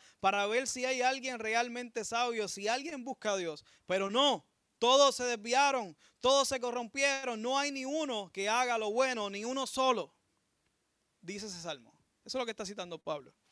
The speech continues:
en esa carta a los romanos. "No hay ni uno bueno", dice ahí. Todos somos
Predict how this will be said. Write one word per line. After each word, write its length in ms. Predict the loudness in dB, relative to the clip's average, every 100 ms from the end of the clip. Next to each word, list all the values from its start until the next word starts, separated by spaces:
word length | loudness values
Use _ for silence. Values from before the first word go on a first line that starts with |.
| _ _ -14
en 120 | -10
esa 180 | -8 -6
carta 220 | -6 -8
a 40 | -12
los 80 |
romanos. 340 | -16 -20 -20 _ _ _ _ _ _ _ _ _ _ _ _ _ _
"No 180 | -4 -2
hay 100 | 0
ni 80 |
uno 140 | 2 4
bueno", 320 | 6 4 2
dice 220 | -2 -4
ahí. 200 | -8 -16 _ _
Todos 220 | -6 -4
somos 300 | -4 -4 -4